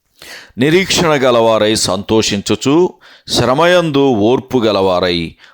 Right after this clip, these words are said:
ప్రార్థనయందు పట్టుదల కలిగి ఉండుడి." వ్యాఖ్యానాంశం,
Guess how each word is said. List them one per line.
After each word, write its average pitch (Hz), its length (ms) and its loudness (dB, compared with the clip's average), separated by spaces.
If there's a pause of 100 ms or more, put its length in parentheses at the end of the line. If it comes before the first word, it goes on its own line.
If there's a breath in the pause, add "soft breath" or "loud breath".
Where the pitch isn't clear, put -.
(160 soft breath)
ప్రార్థనయందు 117 920 2
పట్టుదల 113 600 -2
కలిగి 95 360 -2
ఉండుడి." 80 380 -6 (680 soft breath)
వ్యాఖ్యానాంశం, 110 1040 -2